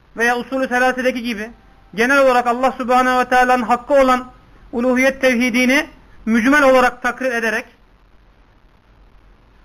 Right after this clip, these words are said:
bazen Kitab-ı Tevhid'deki gibi mufassal olarak tevhidden, onun kısımlarından, onu tamamlayıcı şeylerden, onun kemalini bozan,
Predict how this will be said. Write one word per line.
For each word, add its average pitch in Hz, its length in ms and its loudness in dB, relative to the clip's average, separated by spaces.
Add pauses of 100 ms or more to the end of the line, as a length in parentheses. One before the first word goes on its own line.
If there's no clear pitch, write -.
(240)
bazen 285 340 0
Kitab-ı 294 440 -4
Tevhid'deki 285 560 -4
gibi 269 140 -6
mufassal 269 480 -2
olarak 247 300 0 (960)
tevhidden, 262 640 -2 (280)
onun 254 240 -2
kısımlarından, 262 840 0 (640)
onu 254 220 -4
tamamlayıcı 262 500 0
şeylerden, 262 640 0 (460)
onun 262 260 -2
kemalini 254 540 0
bozan, 254 400 -2